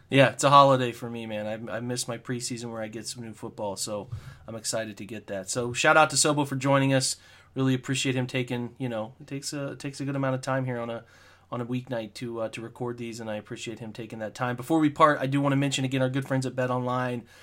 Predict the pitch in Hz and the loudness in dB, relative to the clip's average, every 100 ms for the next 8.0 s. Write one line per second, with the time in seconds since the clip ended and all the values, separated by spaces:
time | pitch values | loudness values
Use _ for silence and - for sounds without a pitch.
0 | - - - 120 120 117 117 117 - 123 | -20 -20 -10 -6 -4 -4 -6 -10 -6 -4
1 | 120 120 120 131 120 127 127 131 139 135 | -2 -4 -6 -8 -6 -2 4 4 4 2
2 | 131 - 147 156 147 131 135 156 131 120 | -2 -2 0 4 4 6 8 8 8 2
3 | 120 117 - 127 120 113 113 _ - - | -4 -4 0 0 0 -2 -4 _ -20 -20
4 | - 120 117 117 127 139 139 135 139 139 | -12 -6 -4 -2 2 4 2 2 0 0
5 | 131 131 151 147 131 127 120 117 - 120 | 0 2 2 0 -4 -2 -6 -6 -8 -8
6 | 123 127 - 131 127 127 131 127 123 120 | -8 -8 -4 -4 0 2 2 0 -2 -4
7 | 120 120 127 107 120 120 117 120 120 117 | -4 -4 -6 -6 -6 -6 -6 -6 -4 -6